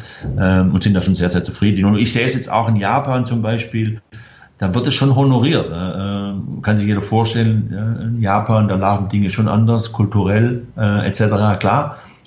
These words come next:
Aber auch bei Adidas läuft das Business eben anders und nicht so wie hier in, in Deutschland oder das Business läuft wieder anders in U K. Ähm,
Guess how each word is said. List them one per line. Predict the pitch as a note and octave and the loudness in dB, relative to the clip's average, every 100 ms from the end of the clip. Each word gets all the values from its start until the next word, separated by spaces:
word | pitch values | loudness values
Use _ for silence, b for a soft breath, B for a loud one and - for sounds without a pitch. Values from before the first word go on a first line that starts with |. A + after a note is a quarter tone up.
| - | -4
Aber | G2 F#2 | 0 2
auch | A2+ | 2
bei | A2 | 0
Adidas | B2+ F3+ F3+ G2 | 0 2 0 0
läuft | G2+ G2 | -4 -4
das | - | -8
Business | - F3 - F#2 | -4 -4 -2 -2
eben | - F#2 D#2+ | -2 -4 -2
anders | F2 E2 | -4 0
und | F#2 | 2
nicht | G2 G#2+ | 2 0
so | - G2 | 0 0
wie | G2 | 2
hier | G#2 A2 G2+ | 4 2 2
in, | G#2+ G#2 | 2 2
in | G#2 | 0
Deutschland | G#2 C#3 - B2 | 2 0 0 0
oder | F#2 F#2+ | 0 0
das | F#2 | -2
Business | - A2 A2+ G#2+ | -4 -2 -2 0
läuft | G#2 G#2+ G#2+ | 0 0 0
wieder | G2+ | 0
anders | G2+ G#2+ G2+ | 2 2 2
in | G#2+ | 2
U | G#2+ | 2
K. | G#2+ C3 D#3 B B B B B B - | 2 2 0 B B B B B B -4
Ähm, | G#2 G#2+ G#2+ A#2 A2+ | 0 2 2 2 0